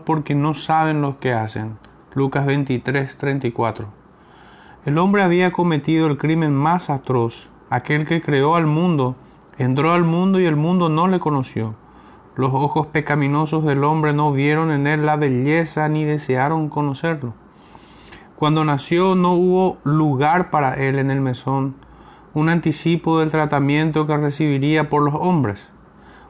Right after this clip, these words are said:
Poco después de su nacimiento, el rey Herodes quiso matarlo, un anticipo de la hostilidad evocada por su persona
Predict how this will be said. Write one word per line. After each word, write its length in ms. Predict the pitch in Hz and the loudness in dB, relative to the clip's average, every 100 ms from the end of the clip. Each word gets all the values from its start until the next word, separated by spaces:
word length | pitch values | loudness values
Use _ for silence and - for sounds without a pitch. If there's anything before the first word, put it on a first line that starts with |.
| - | -4
Poco 300 | 156 156 165 | -2 0 2
después 440 | 156 131 - 170 175 | 0 0 -2 0 2
de 120 | 175 | 0
su 120 | 175 | 0
nacimiento, 800 | 170 160 151 151 160 156 156 156 - - - - | -2 0 0 0 0 0 -2 -4 -12 -20 -16 -2
el 180 | 135 139 | 0 2
rey 180 | 170 | 2
Herodes 440 | 185 170 170 180 170 | 2 2 2 2 0
quiso 380 | - 190 196 190 | -2 -2 0 0
matarlo, 580 | 165 - 139 127 120 - - - - - | 0 0 0 0 -2 -8 -20 -20 -14 -6
un 180 | 123 | -2
anticipo 680 | 135 135 131 - 151 147 147 | 0 -2 -2 -2 -2 0 0
de 80 | 143 | 2
la 80 | 143 | 0
hostilidad 720 | 131 143 139 127 127 147 147 - - - - - | -2 -4 0 2 2 2 -2 -10 -20 -20 -8 -2
evocada 680 | 143 139 - 151 156 160 | 0 0 0 0 2 2
por 160 | 156 147 | 0 -2
su 220 | - 202 | 0 0
persona 680 | 180 151 160 170 170 170 | 0 0 0 2 0 -2